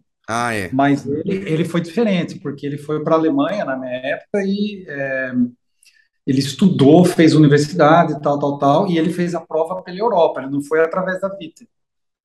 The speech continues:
Speaker 1: Ah,
Speaker 2: Ele fez,
Speaker 1: tá.
Speaker 2: é, daí ele fez primeiro academia, depois ele fez prova e entrou na orquestra também.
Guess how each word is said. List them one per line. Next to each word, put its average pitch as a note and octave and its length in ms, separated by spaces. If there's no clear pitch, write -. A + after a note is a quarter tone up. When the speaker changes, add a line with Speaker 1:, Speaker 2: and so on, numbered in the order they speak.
Speaker 1:
Ah, G#2 480
Speaker 2:
Ele - 80
fez, C#3+ 180
Speaker 1:
tá. F#3 160
Speaker 2:
é, A#2+ 340
daí C3+ 200
ele D3 100
fez D#3+ 260
primeiro D3+ 240
academia, D3+ 720
depois D#3+ 400
ele F3+ 140
fez F3 240
prova D3 340
e F3+ 40
entrou F3+ 160
na F#3+ 80
orquestra F3 400
também. A#2+ 220